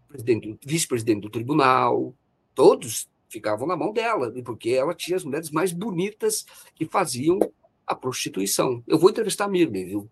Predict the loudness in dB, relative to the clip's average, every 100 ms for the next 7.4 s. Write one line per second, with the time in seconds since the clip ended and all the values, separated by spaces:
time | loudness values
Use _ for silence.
0 | -8 -6 -2 0 0 2 4 4 2 2
1 | 2 0 0 -2 -8 _ _ -12 -12 _
2 | _ _ -16 -4 0 2 2 2 2 4
3 | 4 2 -2 _ _ 2 2 2 0 -2
4 | -4 -10 -8 -6 -2 -2 -2 -4 -2 2
5 | 6 6 6 4 -2 -8 -6 0 0 0
6 | -4 -4 -4 -4 -4 -4 -4 -6 -6 -6
7 | -4 -4 -4 -8